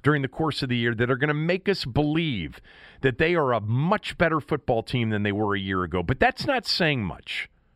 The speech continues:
They just were average a year ago.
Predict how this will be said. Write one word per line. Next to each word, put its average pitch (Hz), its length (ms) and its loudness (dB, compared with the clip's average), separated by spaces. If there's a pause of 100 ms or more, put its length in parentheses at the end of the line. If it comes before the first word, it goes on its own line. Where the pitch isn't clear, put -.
(560)
They 196 120 2
just 247 300 -2
were 233 220 -2
average 113 520 2
a 98 60 -2
year 78 240 -2
ago. 64 340 -10